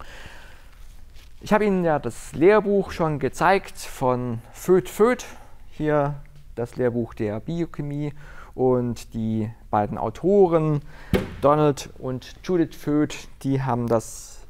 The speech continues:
schön beschrieben, was ich gerade gesagt habe. Ja, die haben geschrieben, It is hardly surprising that much of the early biochemical research was concerned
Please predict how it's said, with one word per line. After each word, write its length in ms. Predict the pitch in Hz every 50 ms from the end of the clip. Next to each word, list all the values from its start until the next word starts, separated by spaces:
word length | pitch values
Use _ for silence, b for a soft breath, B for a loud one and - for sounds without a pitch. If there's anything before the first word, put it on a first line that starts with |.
| - -
schön 300 | - - 143 131 117 110
beschrieben, 440 | - 110 - - 170 190 180 165 151
was 140 | 151 139
ich 120 | 139 135 -
gerade 260 | - 139 139 131 131
gesagt 440 | 139 120 110 156 160 - - - -
habe. 160 | 139 135 - B B B B B B B B B B B B -
Ja, 180 | - 120 120
die 140 | - 107 120
haben 260 | 123 113 110 110 110
geschrieben, 500 | - 107 - - - 123 120 117 - 117
It 120 | - - 110
is 200 | 110 - - -
hardly 340 | 147 156 170 165 160 151 139
surprising 760 | - - 123 - - 131 131 139 151 - - 131 127 123 123 B B B B B B B B
that 220 | - 113 - - -
much 320 | 143 151 - - - -
of 140 | - 120 -
the 160 | - 117 -
early 280 | - 135 143 147 143 135
biochemical 640 | 131 120 117 113 - - - 143 135 123 - 120
research 600 | 110 127 139 156 151 - - 131 127 123 - - -
was 180 | 113 113 -
concerned 600 | - - 107 104 - - 117 123 127 127 120 -